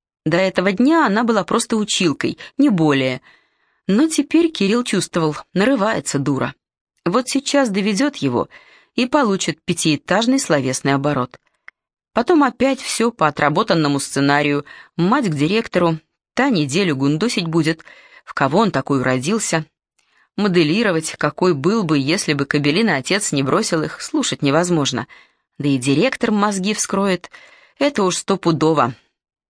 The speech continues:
Ну и по новой, опять уроки. Кирилл снова будет хамить. Кто его выгонит-то? Мать тут спонсорством балуется, заучи свита прикормлены. Так что, как ни крути,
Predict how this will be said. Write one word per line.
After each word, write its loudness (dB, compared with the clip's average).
Ну 0
и 2
по 0
новой, 0
опять -4
уроки. -2
Кирилл 0
снова 0
будет -2
хамить. -2
Кто 0
его 2
выгонит-то? -2
Мать 0
тут -8
спонсорством -2
балуется, 0
заучи 0
свита -2
прикормлены. 0
Так -2
что, -4
как -2
ни 2
крути, -2